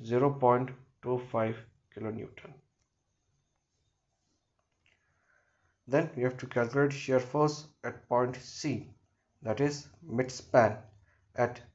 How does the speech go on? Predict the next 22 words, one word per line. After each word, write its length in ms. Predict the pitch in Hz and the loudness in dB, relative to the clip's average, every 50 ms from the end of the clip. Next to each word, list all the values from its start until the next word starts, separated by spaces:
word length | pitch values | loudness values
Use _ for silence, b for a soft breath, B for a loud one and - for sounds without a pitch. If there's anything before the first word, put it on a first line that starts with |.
| _ | _
L 240 | - 139 143 147 143 - - | 2 4 4 4 2 -2 -4
is 220 | 127 120 117 123 | -4 -2 0 0
equal 260 | 123 123 - 127 120 117 - | -2 0 2 0 0 0 2
to 280 | 139 135 139 139 B B B B B B B _ - 113 | 0 0 0 -2 B B B B B B B _ -12 -6
zero 240 | 101 107 113 139 143 | -2 2 4 4 4
point 360 | 139 139 147 147 147 143 - | 4 4 2 2 2 2 4
five 320 | - 147 156 156 151 - | 6 8 8 6 4 0
meter 360 | 139 143 143 143 156 156 160 160 - - _ _ _ _ | -2 -2 2 4 4 4 4 2 -2 -16 _ _ _ _
from 240 | - 123 123 123 120 - - | -4 -2 -2 -2 -2 -4 -6
A. 300 | - 120 107 98 - - - - _ _ _ _ _ _ _ _ _ _ _ _ _ _ _ _ _ _ _ _ _ _ _ _ _ _ _ _ _ _ _ _ | -6 -4 -4 -4 -6 -10 -18 -20 _ _ _ _ _ _ _ _ _ _ _ _ _ _ _ _ _ _ _ _ _ _ _ _ _ _ _ _ _ _ _ _
So 400 | - - 135 147 156 151 156 - - _ _ _ _ _ _ | -6 -2 0 0 0 0 -4 -8 -14 _ _ _ _ _ _
shear 240 | - - - 127 123 | -14 -6 -2 -2 -2
force 400 | 120 - - 147 151 156 151 - - - _ _ | -2 -2 -2 0 0 0 -2 -6 -14 -20 _ _
just 300 | - - - - - - - - 139 | 0 0 0 0 -2 -10 -14 -10 -4
left 320 | - 135 143 139 - - | 0 0 0 2 2 0
of 120 | 156 151 - | 0 0 0
C 300 | - - 156 160 175 - - - _ _ _ _ _ _ _ _ _ _ _ _ _ _ _ _ - - | 0 0 0 0 -2 -4 -10 -18 _ _ _ _ _ _ _ _ _ _ _ _ _ _ _ _ -12 -10
is 180 | 120 113 120 | -8 -6 -4
nothing 360 | 117 120 120 123 - 143 143 | -4 -4 -2 -2 0 0 2
but 280 | 135 147 151 151 - - - _ _ _ _ _ _ _ _ _ _ _ - | 2 2 0 0 -4 -12 -20 _ _ _ _ _ _ _ _ _ _ _ -2
R 240 | - 113 113 113 117 | 4 6 6 6 8
A 200 | 135 147 147 147 | 6 4 4 0